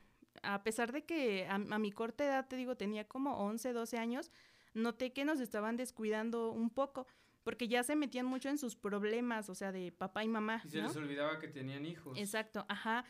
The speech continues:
Speaker 1: Entonces, este, muchas veces me iban a recoger a la escuela, pero a lo mejor mi mamá ya ven-, ya iba así toda como llorando, ¿no? O golpeada. O a veces era mi papá y ya traía como que el rasguño acá, ¿no? Y, o sea, yo decía, "Ay, no, ¿qué está pasando?".
Speaker 2: Estaba muy fuerte la situación
Speaker 1: Sí,
Speaker 2: ahí
Speaker 1: sí,
Speaker 2: en la
Speaker 1: esta-,
Speaker 2: familia.
Speaker 1: estaba, estaba fuerte.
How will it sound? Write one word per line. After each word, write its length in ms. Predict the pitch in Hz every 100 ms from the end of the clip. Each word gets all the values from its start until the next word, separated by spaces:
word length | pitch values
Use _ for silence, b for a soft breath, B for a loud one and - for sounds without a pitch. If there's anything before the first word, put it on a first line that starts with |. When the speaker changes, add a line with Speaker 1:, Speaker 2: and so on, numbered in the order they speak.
| B B -
Speaker 1:
Entonces, 520 | 220 214 220 233 240
este, 400 | 233 240 202 196
muchas 320 | 214 254 240
veces 320 | 233 233 247
me 100 | 226
iban 200 | 220 240
a 60 | 262
recoger 320 | 214 202 226 240
a 80 |
la 80 | 254
escuela, 480 | 214 - 226 285 320
pero 220 | 214 202 190
a 60 |
lo 100 | 185
mejor 220 | 185 220
mi 80 | 226
mamá 180 | 220 208
ya 140 | 208
ven-, 240 | 208 208 202
ya 140 | 202
iba 160 | 208 214
así 180 | 214 214
toda 640 | 208 208 208 202 180 175 170
como 360 | 190 180 175
llorando, 480 | 180 185 190 190 180
¿no? 440 | 185 202 220 220 202
O 40 |
golpeada. 460 | 180 175 185 175 185
O 80 |
a 40 | 190
veces 260 | 202 233
era 160 | 240 254
mi 100 | 254
papá 460 | 196 185 226 269 302 B B -
y 80 | 202
ya 120 | 220
traía 300 | 233 226 220
como 220 | 233 233
que 80 | 202
el 80 | 190
rasguño 500 | 190 180 202 208 196
acá, 260 | - 180
¿no? 160 | 185 233
Y, 140 | 226
o 60 | 214
sea, 160 | 214
yo 180 | 202 220
decía, 340 | 214 214 220 247
"Ay, 120 | 254
no, 180 | 254 247
¿qué 80 |
está 140 | 254 269
pasando?". 440 | - 277 285 277
Speaker 2:
Estaba 140 | 175 180
muy 140 | 180
fuerte 400 | 170 160 165 160
la 80 | 123
situación 420 | - - 110 -
Speaker 1:
Sí, 140 | - 226
Speaker 2:
ahí 180 | 226
Speaker 1:
sí, 20 | 226
Speaker 2:
en 40 |
la 60 | 233
Speaker 1:
esta-, 160 | -
Speaker 2:
familia. 80 | 220
Speaker 1:
estaba, 320 | 220 220 220
estaba 320 | 233 233 233
fuerte. 500 | 247 226 233 247 226